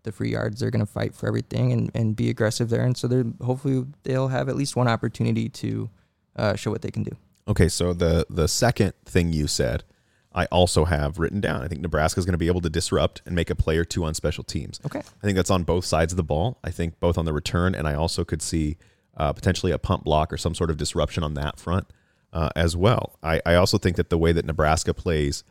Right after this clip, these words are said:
Speaker 2: physically on special teams and what we've seen Nebraska pull out of their back pocket,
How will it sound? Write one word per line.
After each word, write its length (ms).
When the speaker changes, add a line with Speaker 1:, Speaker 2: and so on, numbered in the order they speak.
Speaker 2:
physically 720
on 260
special 320
teams 320
and 140
what 160
we've 220
seen 420
Nebraska 520
pull 280
out 100
of 60
their 100
back 280
pocket, 440